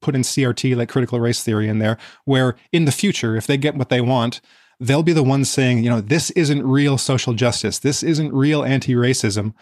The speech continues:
but there's not gonna be anything they can do about it because, I mean, they were y-,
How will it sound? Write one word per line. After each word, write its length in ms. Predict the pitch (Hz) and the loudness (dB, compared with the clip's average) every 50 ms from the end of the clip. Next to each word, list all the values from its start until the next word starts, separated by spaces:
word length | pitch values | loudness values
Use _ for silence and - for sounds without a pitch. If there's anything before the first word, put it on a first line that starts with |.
| - - - _ _ - | -20 -20 -20 _ _ -4
but 100 | 147 123 | -2 0
there's 160 | 143 127 - | 0 0 0
not 140 | 165 156 - | 0 0 0
gonna 80 | 139 | 2
be 120 | 123 123 123 | 2 2 2
anything 280 | 127 131 - - 127 | 2 0 0 0 0
they 160 | 117 117 113 - | 0 2 0 0
can 140 | - 117 | 0 0
do 120 | 113 170 185 | 0 2 2
about 220 | 131 117 110 113 | 2 2 2 0
it 100 | 127 123 | 0 0
because, 640 | - 120 - - 123 113 107 104 - - - - _ _ _ _ _ - | -2 -4 -2 0 -2 0 0 -2 -4 -8 -10 -12 _ _ _ _ _ -10
I 100 | 117 104 | -6 -4
mean, 200 | 110 113 107 107 98 | -2 -2 -2 -2 -2
they 140 | 123 123 | 0 0
were 280 | 120 117 113 107 92 - _ _ _ _ _ _ _ _ _ _ | 0 2 0 0 -2 -6 _ _ _ _ _ _ _ _ _ _
y-, 300 | - - - - 175 | -14 -14 -14 -14 -16